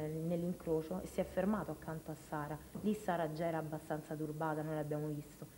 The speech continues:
Io sinceramente ero da questa parte, ho visto che lui si è fermato vicino a Sara e ha tirato fuori il,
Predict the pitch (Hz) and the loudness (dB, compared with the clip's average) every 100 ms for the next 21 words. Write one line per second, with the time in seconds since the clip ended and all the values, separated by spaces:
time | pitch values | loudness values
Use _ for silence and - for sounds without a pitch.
0 | - - 202 208 180 - 165 185 196 160 | -18 -4 2 4 2 2 2 2 2 2
1 | 151 156 160 175 202 - 160 151 - 151 | 4 4 2 2 2 0 -4 -6 -2 0
2 | 156 202 175 139 - 156 175 165 156 - | 4 4 2 -2 -2 0 0 0 -2 -2
3 | 160 160 - 226 196 - 147 143 143 147 | -4 -2 2 2 2 0 -2 -2 -4 -2
4 | 151 143 | 0 0